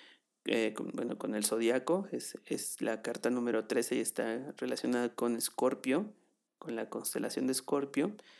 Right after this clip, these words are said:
y que, bueno, pues también tiene algunos nombres clave, ¿no?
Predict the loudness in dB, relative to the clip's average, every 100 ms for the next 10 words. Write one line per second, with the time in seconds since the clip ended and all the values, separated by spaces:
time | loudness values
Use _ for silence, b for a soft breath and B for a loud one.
0 | B B B -2 4 6 6 6 4 4
1 | 6 4 4 2 -2 -2 0 0 0 2
2 | 2 4 4 4 4 2 2 0 0 0
3 | 0 0 0 0